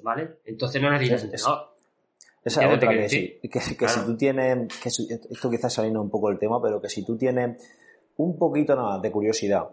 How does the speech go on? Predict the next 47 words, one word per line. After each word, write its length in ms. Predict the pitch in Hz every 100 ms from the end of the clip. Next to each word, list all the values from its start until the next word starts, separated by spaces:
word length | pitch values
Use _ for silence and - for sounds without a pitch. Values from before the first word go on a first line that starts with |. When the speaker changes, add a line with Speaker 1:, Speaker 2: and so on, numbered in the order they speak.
| - _ _ _
Speaker 2:
te 80 | 127
hace 160 | 127 127
una, 500 | 127 120 113 110 107
a 40 |
lo 80 | 117
mejor 280 | 110 123 123
imagínate 580 | 113 127 123 120 123
un 100 | 135
estudio 500 | 120 - 123 120 131
de 180 | 120 113
la 160 | 104 104
pisada, 360 | 104 113 123
un 100 | 123 110
estudio 260 | - 123
biomecánico 580 | 117 110 107 113 117 117
de 60 | 110
la 80 | 107
carrera 240 | 117 120
a 60 | -
pie, 180 | 110
sabes 220 | 107 120 120
que 120 | 113
tiene 300 | 117 120 123
una 300 | 117 110 110
pequeña, 500 | 107 110 113 120 113 113 107 - _ _ -
eh, 500 | 110 104 104 104 110
un 140 | 113
pequeño 340 | 113 117 117 117
error 440 | 110 123 139 139
en 200 | 123 117
la 120 | 110 107
pisada, 600 | 113 127 135 143 147 143
que 280 | 104 82 -
yo 140 | 92
que 100 | -
sé, 320 | - - 110 98
que 360 | 101 101 101 101
a 40 |
lo 80 | 104
mejor, 440 | 98 - 135 - 110
eh, 440 | 110 104 107 101
tiene 180 | 123 123
un 140 | 120 101
pie 120 | 110
plano, 340 | 104 95 87 -
por 100 | 92
ejemplo, 460 | - 104 90 85